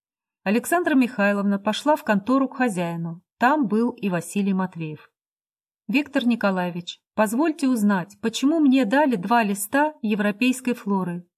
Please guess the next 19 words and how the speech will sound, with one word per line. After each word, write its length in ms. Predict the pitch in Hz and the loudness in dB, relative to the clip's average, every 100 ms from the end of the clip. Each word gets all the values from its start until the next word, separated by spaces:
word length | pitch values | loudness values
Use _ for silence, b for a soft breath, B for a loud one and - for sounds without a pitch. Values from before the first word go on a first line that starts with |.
| _ _ | _ _
Всем 320 | - 277 262 | -2 2 2
по 120 | 220 | 2
одному 400 | 220 240 262 349 | 2 2 2 2
дано 300 | 294 214 202 | 2 2 2
фальцевать, 760 | 180 190 175 208 180 165 - _ _ | -2 -6 -6 -6 -4 -6 -8 _ _
Поляковой 560 | 220 226 233 269 247 233 | -2 -2 0 0 2 2
ничего, 680 | 233 233 254 254 330 339 _ _ _ _ | 2 0 -2 0 0 -4 _ _ _ _
а 100 | 196 | 0
мне 240 | 214 247 311 | 2 2 2
два». 420 | 220 180 180 196 _ _ _ _ _ _ - | 0 -2 -2 -6 _ _ _ _ _ _ -8
Семидалов 640 | - 208 185 196 190 - | 0 0 2 0 -2 -4
вопросительно 760 | 190 202 240 240 208 - 180 170 | -4 0 0 0 -4 -2 -4 -4
взглянул 480 | 165 190 180 165 | -4 -2 0 -2
на 120 | 170 190 | -2 -2
Василия 440 | 220 - 233 220 | -2 -2 -2 0
Матвеева. 680 | 220 214 202 214 202 202 202 _ - | 0 -2 -2 -2 -2 -6 -8 _ -4
Он 200 | 349 330 | 0 2
развел 380 | 233 196 202 | 2 0 0
руками 600 | 190 185 - 330 339 330 | 0 -2 0 2 0 -4